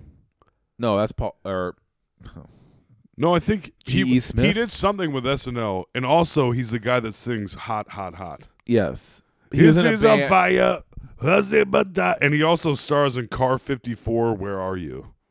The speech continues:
Speaker 1: He was in that movie?
Speaker 2: He's the fucking star of it. He had a weird, and now I think he's dead.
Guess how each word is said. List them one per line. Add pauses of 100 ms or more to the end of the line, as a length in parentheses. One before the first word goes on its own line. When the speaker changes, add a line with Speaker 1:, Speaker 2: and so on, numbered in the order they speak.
(340)
Speaker 1:
He
was
in
that
movie?
Speaker 2:
He's
the
fucking
star
of
it.
He
had
a
weird, (920)
and
now
I
think
he's
dead.